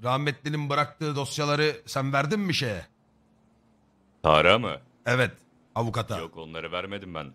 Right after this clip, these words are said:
Speaker 2: Onlar
Speaker 1: O-
Speaker 2: zaten işlemi bitmiş abi. Onlar bizde kalacak.
Speaker 1: Ha, o işlemi bitmiş halim onlar.
Speaker 2: Tabii, tabii.
Speaker 1: Ha, tamam o zaman. İyi, o işle ilgili bir sıkıntımız yok şu an. İşletme bizde yani resmi olarak.
Speaker 2: Şu an işletme bizde. Güvenlik işinin bende olduğu da belli. Şirketin üzerine yani.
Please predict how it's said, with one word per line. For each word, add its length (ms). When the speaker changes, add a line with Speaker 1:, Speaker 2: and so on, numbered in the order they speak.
Speaker 2:
Onlar 320
Speaker 1:
O- 40
Speaker 2:
zaten 320
işlemi 400
bitmiş 340
abi. 180
Onlar 300
bizde 240
kalacak. 460
Speaker 1:
Ha, 180
o 60
işlemi 420
bitmiş 360
halim 260
onlar. 300
Speaker 2:
Tabii, 140
tabii. 340
Speaker 1:
Ha, 220
tamam 300
o 60
zaman. 380
İyi, 180
o 80
işle 280
ilgili 220
bir 60
sıkıntımız 560
yok 140
şu 160
an. 80
İşletme 480
bizde 220
yani 260
resmi 360
olarak. 300
Speaker 2:
Şu 260
an 120
işletme 480
bizde. 420
Güvenlik 540
işinin 340
bende 260
olduğu 300
da 100
belli. 360
Şirketin 440
üzerine 360
yani. 220